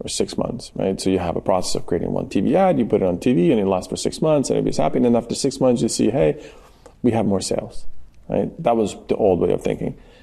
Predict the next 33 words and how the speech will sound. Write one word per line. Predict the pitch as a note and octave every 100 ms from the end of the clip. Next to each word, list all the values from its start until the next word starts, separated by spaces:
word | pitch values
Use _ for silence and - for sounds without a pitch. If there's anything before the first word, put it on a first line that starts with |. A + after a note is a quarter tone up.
| - - -
Um, | G2 F#2+ E2+ - - - - - -
and | B2+
then, | B2+ A#2 G#2+
you | A#2
know, | G#2+
sort | - G2+
of, | F#2 - - - _ _ _ _ - _ -
you | -
know, | F2+ E2 D#3 - - -
the | - - -
channel | - B2 B2 A#2 G#2+
and | G#2+ F#2+
the |
communication | - G#2 G2 A#2 A#2+ G#2
strategies | - F#2+ F#2+ - F#2+ - - -
changed. | - G3+ - - - -
So | - G2+
it | F#2+ G#2+
wasn't | G2+ G2+ F#2+ F2+
one | G2+ G2 F#2+ -
to | -
the | F2+
masses, | - C#3 C3+ B2 G#2+
it's | G2+ -
going | G2+ G2 F#2+
one | F2+ F2+
to | -
one, | A2+ D3+ - -
right? | G#2
So | -
now | G2+ F#2
on | F2
social, | - D#3+ E3 A2+ A2+